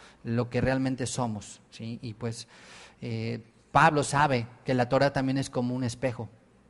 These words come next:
Entonces hay que verse en el espejo y hay que darse cuenta de cómo estamos en nuestro interior. Ahora fíjense, pues viene el contraste, ¿no? Viene, digamos, como que la parte que le dice, Ok, pero tú, O sea, ya sabes,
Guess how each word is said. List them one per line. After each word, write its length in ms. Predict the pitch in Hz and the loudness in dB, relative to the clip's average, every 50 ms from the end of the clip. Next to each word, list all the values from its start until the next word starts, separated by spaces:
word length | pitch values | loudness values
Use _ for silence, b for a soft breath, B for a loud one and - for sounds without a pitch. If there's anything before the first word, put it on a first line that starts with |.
| _ - | _ -16
Entonces 520 | 117 107 - 127 117 120 131 123 - - 117 | -14 -10 -8 -6 -4 -4 -4 -4 -6 -4 -4
hay 180 | 113 120 127 | -2 -2 -2
que 140 | 123 143 131 | -2 -2 0
verse 280 | 123 135 139 139 - 139 | 2 0 0 0 -2 -4
en 80 | 131 | -4
el 100 | 127 120 | -4 -4
espejo 420 | 120 117 - 135 127 120 123 120 117 - b b b b b b - | -4 -4 -6 -6 -8 -6 -8 -10 -12 -14 b b b b b b -6
y 80 | 135 | -6
hay 80 | 120 120 | -4 -4
que 120 | - 127 | -2 -2
darse 240 | 120 127 120 - 123 | -2 -2 -2 -4 -8
cuenta 300 | - 127 131 139 143 139 | -6 -6 -6 -4 -4 -4
de 120 | 120 117 | -4 -4
cómo 240 | 117 - 131 131 127 | -4 -4 -4 -4 -4
estamos 440 | 117 - - 127 123 127 123 120 - | -6 -6 -6 -6 -4 -4 -6 -6 -4
en 100 | 123 117 | -4 -4
nuestro 240 | 117 110 - - 123 | -4 -6 -6 -6 -6
interior. 440 | 120 117 120 117 131 147 156 156 - b b b b b b b b b b b b b b b b b _ _ _ _ _ _ _ _ _ _ _ - - - | -4 -4 -2 -2 -2 -2 -2 -4 -6 b b b b b b b b b b b b b b b b b _ _ _ _ _ _ _ _ _ _ _ -20 -10 0
Ahora 260 | - 151 160 165 165 | 4 8 8 8 8
fíjense, 300 | 156 170 180 175 156 160 | 6 4 2 2 2 2
pues 180 | - - 147 127 | 4 4 4 4
viene 180 | 151 175 175 165 | 4 4 4 4
el 60 | 151 | 4
contraste, 540 | - 147 147 143 180 196 208 196 - 147 123 | 2 2 2 4 6 6 6 4 2 0 0
¿no? 180 | 131 151 175 | 0 0 0
Viene, 380 | 170 160 170 180 180 175 147 147 135 | 0 0 0 0 0 -2 -4 -6 -6
digamos, 400 | 127 123 147 147 156 165 - - | -4 -2 -2 -2 -2 -4 -4 -4
como 200 | - 135 123 117 | -4 -4 -2 0
que 100 | - 123 | 0 2
la 140 | 123 120 | 2 2
parte 280 | - 139 135 - 156 - | 2 2 0 0 -2 -4
que 100 | - 131 | -2 -2
le 100 | 123 120 | -2 -2
dice, 180 | 123 120 - 139 | -2 -2 -2 -2
Ok, 140 | 127 - 175 190 180 - | 0 2 4 4 6 6
pero 240 | 160 151 147 151 | 8 8 8 6
tú, 340 | 147 - - 247 262 262 233 - - - - - - - - _ - | 6 4 2 2 2 2 0 -2 -6 -20 -20 -20 -20 -20 -20 _ -4
O 20 | |
sea, 200 | - 147 135 - B B B B B | -2 -2 -2 -2 B B B B B
ya 100 | 151 151 | -2 0
sabes, 420 | - - 208 254 302 262 180 - | 2 2 2 4 2 0 -2 -2